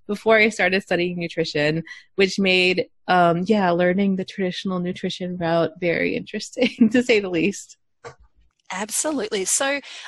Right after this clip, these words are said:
Speaker 2: I'm curious to hear how your, uh, your learnings about health at every size and then being a dietetic student, what kind of skills did that equip you with in being a student?
Speaker 1: Yeah, great question. Well, I definitely felt like beforehand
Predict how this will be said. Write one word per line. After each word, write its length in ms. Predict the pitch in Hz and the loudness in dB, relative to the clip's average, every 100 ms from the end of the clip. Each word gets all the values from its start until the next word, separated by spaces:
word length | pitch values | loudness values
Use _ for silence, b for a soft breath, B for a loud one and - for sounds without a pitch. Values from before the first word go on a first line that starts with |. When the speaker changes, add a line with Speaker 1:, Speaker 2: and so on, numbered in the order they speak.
| - | -8
Speaker 2:
I'm 120 | 226 | -6
curious 520 | - - 254 311 - | -8 -10 -10 -8 -6
to 100 | - | -6
hear 380 | 202 - 175 170 | -8 -10 -8 -8
how 340 | 160 175 165 | -8 -8 -8
your, 600 | 165 170 160 165 156 160 - B B B - | -8 -10 -6 -6 -6 -10 -14 B B B -10
uh, 280 | 160 151 147 | -6 -4 -4
your 380 | 165 170 160 - | -4 -4 -4 -6
learnings 400 | 175 175 202 196 | -4 -4 -4 -4
about 240 | 165 156 | -6 -6
health 260 | - 165 - | -6 -10 -10
at 80 | 165 | -12
every 200 | 151 156 | -10 -4
size 500 | - 156 151 151 - | -2 -2 -4 -6 -6
and 160 | 180 | -8
then 200 | 160 160 | -8 -10
being 200 | 156 160 | -8 -8
a 60 | 160 | -8
dietetic 500 | 151 143 151 269 277 | -6 -6 -6 -6 -6
student, 380 | - 160 170 - | -6 -6 -8 -8
what 140 | 381 | -8
kind 240 | - 427 311 | -6 -6 -6
of 120 | 196 - | -10 -10
skills 400 | - - 160 151 | -4 -4 -4 -8
did 140 | 160 165 | -8 -6
that 140 | 147 | -6
equip 340 | 151 - 165 - | -8 -12 -14 -12
you 80 | 160 | -12
with 160 | 160 - | -12 -14
in 200 | 165 156 | -14 -14
being 260 | 143 147 170 | -12 -10 -8
a 20 | |
student? 540 | - 123 - - - _ _ _ _ _ _ - | -6 -6 -10 -10 -12 _ _ _ _ _ _ -2
Speaker 1:
Yeah, 420 | 240 277 285 277 | 4 6 8 6
great 360 | - 240 254 - | 4 4 4 2
question. 640 | 240 226 - 214 202 196 | -2 0 0 0 2 2
Well, 220 | 233 294 | 4 6
I 160 | 285 240 | 4 4
definitely 460 | 214 214 - 320 | 2 0 0 2
felt 200 | 285 233 | 2 2
like 180 | 220 214 | 0 -2
beforehand 800 | 214 - - 175 185 185 180 180 | -4 -6 -2 -2 -2 -2 0 -2